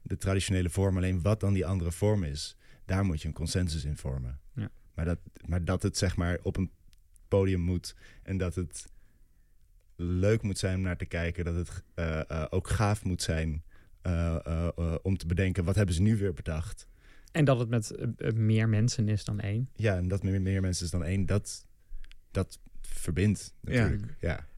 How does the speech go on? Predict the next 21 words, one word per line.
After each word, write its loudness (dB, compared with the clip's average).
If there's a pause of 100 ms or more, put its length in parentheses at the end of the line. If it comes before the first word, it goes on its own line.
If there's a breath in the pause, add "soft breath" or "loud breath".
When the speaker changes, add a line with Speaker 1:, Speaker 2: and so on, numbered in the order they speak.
Speaker 3:
En 0
hebben 6
jullie 4
een 6
soort 0
van 4
definitie 4
van 0
wat 0
samenwerken 0
voor 0
jullie 2
is? -4
Wat -6
is -4
collectief -2
werken? -2
Hoe -8
snappen -6
jullie -2
dat? -8